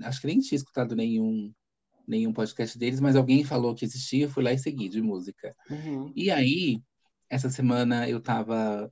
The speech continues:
Speaker 1: sem ter música pra escutar, né? Assim, você escuta muita música, tem hora que você dá um, um papuça, né? Você fala, "Ai,
Speaker 2: Aham.
Speaker 1: eu preciso parar um pouco."
Speaker 2: <laughs> Confere.
Speaker 1: E aí, caiu nesse. E eles estavam falando justamente,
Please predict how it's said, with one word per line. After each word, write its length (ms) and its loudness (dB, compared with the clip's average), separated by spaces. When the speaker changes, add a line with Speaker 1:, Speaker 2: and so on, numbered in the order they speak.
Speaker 1:
sem 300 -2
ter 120 0
música 360 -2
pra 100 -6
escutar, 540 -2
né? 200 4
Assim, 480 0
você 160 0
escuta 260 0
muita 220 4
música, 260 6
tem 80 4
hora 100 4
que 60 -8
você 220 0
dá 200 6
um, 140 4
um 100 -2
papuça, 520 -2
né? 280 -2
Você 140 -14
fala, 240 6
"Ai, 20 8
Speaker 2:
Aham. 420 2
Speaker 1:
eu 60 4
preciso 320 -6
parar 180 2
um 60 4
pouco." 360 -2
Speaker 2:
<laughs> 60 -8
Confere. 480 -8
Speaker 1:
E 200 4
aí, 440 4
caiu 360 6
nesse. 580 4
E 120 4
eles 120 6
estavam 220 4
falando 320 6
justamente, 920 4